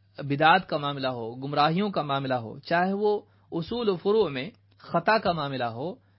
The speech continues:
غلطی کا معاملہ ہو، ان ساری چیزوں کا مدار اس پر ہے کہ آدمی اللہ اور اس کے رسول کی بات کو صحیح طور پر نہیں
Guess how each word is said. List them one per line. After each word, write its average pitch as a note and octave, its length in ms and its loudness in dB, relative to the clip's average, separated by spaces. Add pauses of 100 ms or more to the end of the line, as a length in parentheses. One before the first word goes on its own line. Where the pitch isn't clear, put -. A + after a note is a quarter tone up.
غلطی D#3 420 -2
کا F#3+ 140 -2
معاملہ C#3 320 -6
ہو، A#2+ 220 -4
ان E3 140 -8
ساری F3 680 -6
چیزوں D#3+ 340 -6
کا E3 160 -6
مدار C3 460 0
اس - 180 -10
پر A2 140 -8
ہے C3+ 240 -12 (340)
کہ - 140 -10
آدمی C#3 480 -2
اللہ D3+ 600 -4
اور C3 180 -4
اس B2+ 120 -12
کے A#2+ 140 -8
رسول D#3 360 -6
کی D#3+ 180 -8
بات B2+ 400 -4
کو C3+ 140 -8
صحیح D3 400 -6
طور C3+ 240 -2
پر C3 180 -10
نہیں B2+ 260 -10